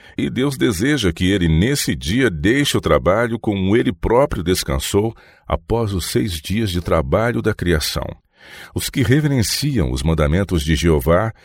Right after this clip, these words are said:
hão de, depois que tenham recebido luz com referência ao quarto preceito do Decálogo,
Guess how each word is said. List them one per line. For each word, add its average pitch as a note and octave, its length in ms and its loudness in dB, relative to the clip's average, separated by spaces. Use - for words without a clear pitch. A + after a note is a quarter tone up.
hão A2+ 240 2
de, G#2 100 -4
depois G2 460 0
que F#2 140 -4
tenham A2 300 0
recebido F#2 600 -2
luz G2 460 0
com C#2 220 -4
referência E2+ 720 0
ao C2 120 0
quarto G2 420 -2
preceito E2+ 560 -2
do D#2 100 -4
Decálogo, C#2+ 720 -2